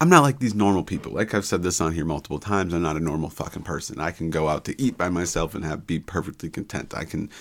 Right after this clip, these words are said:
do everything by myself and be perfectly content, but I like to share those experiences with people because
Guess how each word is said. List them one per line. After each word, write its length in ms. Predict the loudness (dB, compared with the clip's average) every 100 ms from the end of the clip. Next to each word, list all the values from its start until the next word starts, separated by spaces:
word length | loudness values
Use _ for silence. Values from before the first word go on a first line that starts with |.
| -20 -20 -2
do 200 | 4 4 4
everything 460 | 2 2 2 0
by 140 | 0 -2
myself 380 | -4 -6 -6
and 80 | -4
be 80 | -4
perfectly 440 | -4 -8 -8 -10
content, 460 | -8 -8 -4 -6 -6
but 100 | -8
I 100 | -6
like 340 | -4 0 0 -2 _ -20 -14
to 120 | -10
share 340 | -8 -2 2 4
those 240 | 2 0
experiences 640 | -6 -2 -2 -2 -4 -6
with 160 | -8 -10
people 320 | -6 -4 -2
because 420 | -4 -2 -2 -2